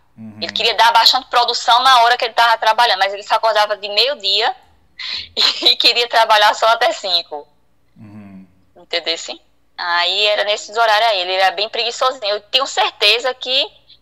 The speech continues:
Speaker 2: é, o gayzinho lá bancava ele sim.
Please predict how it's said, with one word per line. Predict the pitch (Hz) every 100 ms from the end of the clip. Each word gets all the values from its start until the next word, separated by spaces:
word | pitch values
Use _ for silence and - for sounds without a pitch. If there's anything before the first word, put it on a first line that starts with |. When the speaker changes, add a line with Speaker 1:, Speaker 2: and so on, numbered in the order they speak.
| _ -
Speaker 2:
é, | 196 196 196 196 196 - 50 - _ _ -
o | 180
gayzinho | 202 208 196 202
lá | 190
bancava | 196 214 214 185 190 190
ele | 175 180
sim. | - - 147